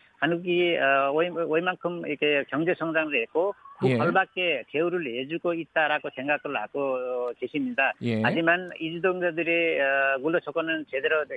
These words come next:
Speaker 1: 개선되지 아-, 않고 있고, 어, 아무런, 어, 변화가, 어, 되지 않고 있습니다.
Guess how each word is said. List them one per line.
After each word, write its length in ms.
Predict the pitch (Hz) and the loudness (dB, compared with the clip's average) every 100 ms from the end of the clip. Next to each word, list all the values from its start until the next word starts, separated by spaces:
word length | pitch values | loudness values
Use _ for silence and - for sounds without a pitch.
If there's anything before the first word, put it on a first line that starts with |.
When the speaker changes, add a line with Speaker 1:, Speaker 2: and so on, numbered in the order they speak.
| - | -10
Speaker 1:
개선되지 500 | 123 160 127 131 147 | -8 -6 -8 -2 2
아-, 320 | 143 143 143 | 2 2 0
않고 220 | 147 143 | -2 -2
있고, 440 | 135 - 139 165 190 - _ _ | -2 -2 -2 -2 -2 -12 _ _
어, 60 | 123 | 0
아무런, 600 | 131 147 170 185 190 175 | 2 2 2 0 -2 -2
어, 220 | 147 143 | 0 0
변화가, 320 | - 131 156 160 | 0 0 2 2
어, 640 | 151 139 135 131 131 123 - _ | 2 0 -2 -2 -2 -4 -10 _
되지 340 | 131 135 151 143 | -4 0 2 2
않고 360 | 135 143 151 | 2 0 0
있습니다. 400 | 143 131 123 135 | -2 -2 0 0